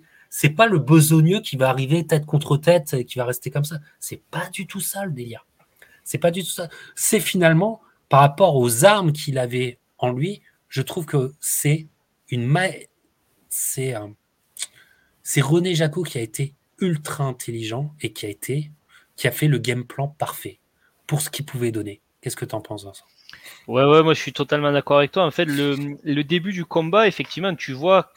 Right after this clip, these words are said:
Speaker 2: comme tu le dis, qu'il y a un écart technique entre les deux et que Curry prend ce combat en se disant, « Écoute, si je le boxe comme je fais d'habitude, ça doit passer. » Et
Speaker 1: Voilà.
Speaker 2: je pense que les premiers rounds le mettent en confiance. Il se dit, « Bon, ok, je suis quand même au-dessus. » Euh,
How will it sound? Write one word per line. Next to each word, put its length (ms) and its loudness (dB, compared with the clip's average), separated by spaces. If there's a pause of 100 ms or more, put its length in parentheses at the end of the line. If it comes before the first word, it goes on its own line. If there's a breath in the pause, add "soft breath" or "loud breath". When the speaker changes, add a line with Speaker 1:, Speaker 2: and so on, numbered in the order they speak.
Speaker 2:
comme 160 -6
tu 140 -16
le 40 -14
dis, 120 -6
qu'il 120 -2
y 60 2
a 0 -
un 20 -4
écart 380 2
technique 360 -6
entre 180 -8
les 80 -6
deux 80 -6
et 80 -6
que 340 -4 (540 loud breath)
Curry 680 0
prend 200 0
ce 80 -6
combat 240 2
en 20 2
se 60 -6
disant, « 200 0
Écoute, 460 -6
si 560 -8
je 140 -12
le 120 -2
boxe 480 0
comme 200 -6
je 80 -8
fais 120 -6
d'habitude, 360 -4 (320)
ça 100 -10
doit 220 -2
passer. » 380 0 (340 loud breath)
Et 140 2
Speaker 1:
Voilà. 260 -4
Speaker 2:
je 80 -12
pense 180 2
que 80 0
les 120 4
premiers 280 0
rounds 140 4
le 80 -2
mettent 180 2
en 100 2
confiance. 540 -4
Il 80 -14
se 100 -20
dit, « 240 -6
Bon, 340 0
ok, 180 -14
je 180 -6
suis 180 -16
quand 140 -8
même 160 -6
au-dessus. » 680 -8
Euh, 100 -2